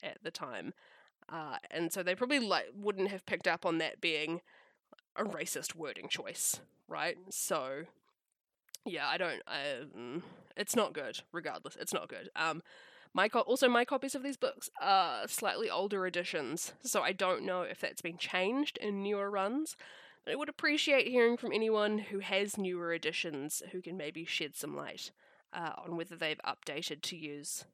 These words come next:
non-racist language, uh, in these examples.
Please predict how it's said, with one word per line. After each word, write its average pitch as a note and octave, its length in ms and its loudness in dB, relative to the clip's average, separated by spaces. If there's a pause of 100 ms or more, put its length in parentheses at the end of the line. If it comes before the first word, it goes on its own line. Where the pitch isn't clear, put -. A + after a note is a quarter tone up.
(320)
non-racist E3 920 0
language, E3+ 640 -2 (560)
uh, F#3 260 -2
in F#3+ 120 -2
these F#3+ 240 -2
examples. G3 800 0